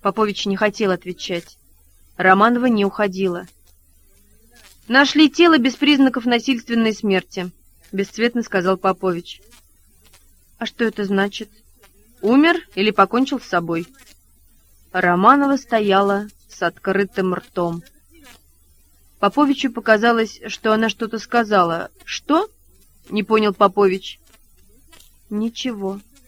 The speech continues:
Шурка ходил возле голубого дома, туда и обратно.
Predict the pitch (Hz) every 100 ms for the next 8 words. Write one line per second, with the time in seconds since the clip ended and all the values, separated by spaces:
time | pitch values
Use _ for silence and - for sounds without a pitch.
0 | - _ _ _ _ _ _ _ _ _
1 | _ _ _ _ - - 277 320 311 269
2 | 214 196 214 202 202 202 175 185 180 190
3 | 185 175 165 165 - 185 175 208 277 -
4 | - 196 202 180 180 170 165 175